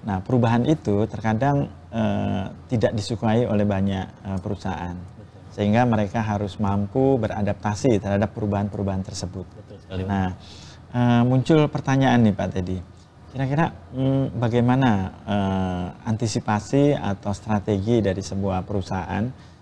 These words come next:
Speaker 1: supaya bisa tetap mengikuti perkembangan atau perubahan, terutama di era digital ini?
Speaker 2: Baik.
Speaker 1: Jadi
Speaker 2: Eh, itu memang benar,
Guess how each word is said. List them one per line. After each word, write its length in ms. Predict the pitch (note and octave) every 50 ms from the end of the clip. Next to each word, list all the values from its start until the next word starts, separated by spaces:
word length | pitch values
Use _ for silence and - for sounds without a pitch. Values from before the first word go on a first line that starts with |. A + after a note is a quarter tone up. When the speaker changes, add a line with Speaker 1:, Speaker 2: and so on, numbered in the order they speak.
| - -
Speaker 1:
supaya 400 | - A2 - A2 A2 A#2 B2+ B2
bisa 480 | G#2+ G2+ F#2+ - - - A#2+ A#2 A#2+ A#2 -
tetap 480 | - G#2+ - - - C3 A#2 - - - A#2+
mengikuti 720 | A#2 A2 G#2+ G#2 G#2+ A2 G#2 G2 - - B2 B2 B2 B2
perkembangan 640 | A#2+ - - G2+ - A2+ G#2+ G2+ G2 G2 G#2 A2 A2 G#2 F#2+
atau 240 | - A2 G#2 G2+ G2
perubahan, 560 | - - G#2+ G2+ G2+ F#2+ F#2 G2+ F#2+ F#2 F2+
terutama 400 | F#2+ G2+ F2+ F#2+ G2+ G#2 A#2 A2+
di 160 | G2 G2 -
era 400 | G2 F#2+ F#2+ G2+ G2 G2 G2 -
digital 480 | G2 G2 F#2+ G2+ G2+ - - F#2 F#2 F#2
ini? 180 | F#2+ F#2+ F#2+ F2+ - - - -
Speaker 2:
Baik. 160 | G#2 F#2+ F2+
Speaker 1:
Jadi 160 | F2+ F#2+ F#2 F#2+ - - - - - - - - - - - - - - -
Speaker 2:
Eh, 720 | - B2+ B2 A#2 A2+ A2 G#2+ G#2 G#2+ G#2 - - - A#2+
itu 80 | - D#3
memang 240 | D3 C3+ B2+ B2+ A#2+
benar, 260 | A2+ A#2 A#2 A#2 A#2